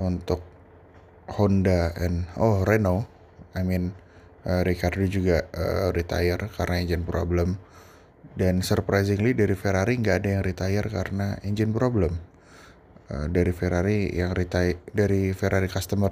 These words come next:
and themselves, dari enam mobil yang retire tiga, semua karena, eh, problems di, eh, brakes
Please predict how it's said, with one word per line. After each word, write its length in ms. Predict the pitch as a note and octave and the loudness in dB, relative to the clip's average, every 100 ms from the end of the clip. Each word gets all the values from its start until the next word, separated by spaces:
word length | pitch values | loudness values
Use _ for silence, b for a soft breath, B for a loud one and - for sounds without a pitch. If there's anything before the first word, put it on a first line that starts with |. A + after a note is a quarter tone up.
| - | 2
and 240 | F#2+ F#2 B B B - | 0 0 B B B -6
themselves, 640 | G2 G2 - A2 A2 - - B B B B - | -4 -4 0 2 2 -2 -18 B B B B -8
dari 320 | G2 G2 F#2 | -2 0 0
enam 160 | F#2 G2 | 0 0
mobil 400 | G2+ G2+ G#2+ A2 | 0 0 2 2
yang 160 | G#2 | 2
retire 320 | G2+ G2 G2 F#2+ | 0 -2 -2 -2
tiga, 400 | F#2+ F#2 G#2 A#2 - - - | -4 -4 0 0 -2 -14 -14
semua 400 | - G2+ G#2 A2 | -8 -4 -2 0
karena, 480 | G2 F#2 G2+ A2 A#2+ - B B B B B - - | 0 0 0 0 -2 -8 B B B B B -12 -4
eh, 640 | F#2+ F#2 F#2 F#2 F#2 F#2+ F#2+ B - - - - - - | 0 2 2 2 2 0 -6 B -20 -20 -20 -20 -16 -2
problems 480 | G2 G2 G#2 G2+ - | 0 2 0 -2 -2
di, 400 | F#2 F#2 F2+ F2 - B B B B - - - - | 0 2 2 0 -6 B B B B -20 -20 -18 -6
eh, 560 | E2+ C#2+ G1+ G1+ G1+ | -4 -4 -4 -8 -6
brakes 720 | G#2+ G2+ G2+ G2 - - - | -4 2 2 2 -2 -6 -8